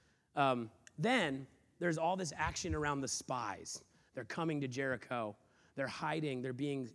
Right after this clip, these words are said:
sent back from Jericho, delivering the news. Now, this is a sandwich. This is the lettuce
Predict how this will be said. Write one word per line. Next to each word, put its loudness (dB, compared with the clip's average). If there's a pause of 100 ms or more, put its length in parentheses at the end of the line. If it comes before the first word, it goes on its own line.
sent -4
back -2
from -2
Jericho, 0 (260)
delivering 4
the 4
news. 0 (420)
Now, 4
this 2
is 0
a 0
sandwich. 2 (180)
This 4
is 2
the 4
lettuce 0